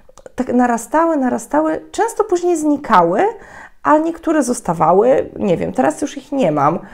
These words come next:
ale, mm, pamiętam, że były takie właśnie małe, małe kropeczki. I te kropeczki, te takie włókniaki, to również może być objaw insulinooporności.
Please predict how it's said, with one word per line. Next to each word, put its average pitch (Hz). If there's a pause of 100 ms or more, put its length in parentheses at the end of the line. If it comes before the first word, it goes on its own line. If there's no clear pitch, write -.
(240)
ale, 247 (260)
mm, 233
pamiętam, 254
że 240
były 208
takie 196
właśnie 262
małe, 339
małe 294
kropeczki. - (300)
I -
te 330
kropeczki, 269
te 277
takie 254 (180)
włókniaki, 247 (280)
to 208
również 226
może 202
być -
objaw 190
insulinooporności. 190